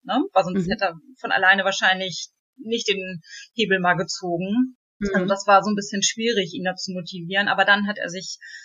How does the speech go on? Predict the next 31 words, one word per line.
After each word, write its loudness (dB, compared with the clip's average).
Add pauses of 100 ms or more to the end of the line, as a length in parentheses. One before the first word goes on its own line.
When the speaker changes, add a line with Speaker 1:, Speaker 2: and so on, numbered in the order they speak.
(200)
Speaker 1:
äh, 6
für -6
ein -4
Studium -8
eingeklagt, 0
weil 0
das -4
hier -10
ein -10
bisschen -14
schwierig -2
war, 0
da 4
einen 0
Studienplatz -4
zu -12
bekommen. -2 (520)
Und -2
Speaker 2:
Okay. -2
Speaker 1:
hat 0
dann 6
angefangen, 0
Biologie -2
zu -4
sti-, -8
studieren, 2 (720)
was 2
mich -2
Speaker 2:
Mhm. -4
Speaker 1:
sehr 4
gewundert 2